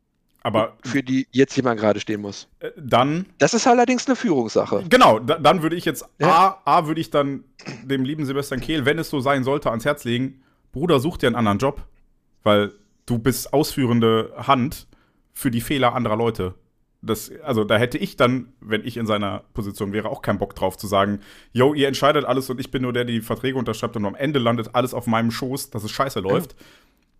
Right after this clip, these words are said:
Speaker 1: Kann's ja auch nicht sein. So, ne? Umgekehrt, ähm, ja,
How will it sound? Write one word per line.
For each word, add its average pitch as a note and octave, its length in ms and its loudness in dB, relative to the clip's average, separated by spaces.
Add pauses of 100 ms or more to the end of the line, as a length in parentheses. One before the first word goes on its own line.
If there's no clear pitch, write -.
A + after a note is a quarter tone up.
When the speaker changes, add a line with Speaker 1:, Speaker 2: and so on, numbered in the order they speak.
(280)
Speaker 1:
Kann's B2 200 0
ja A2+ 80 0
auch A2 80 -2
nicht G#2 140 -2
sein. E2 300 -4 (140)
So, E2 260 -8 (120)
ne? E3+ 240 -2 (400)
Umgekehrt, E3+ 640 2 (640)
ähm, C3 420 0 (1700)
ja, G2 280 2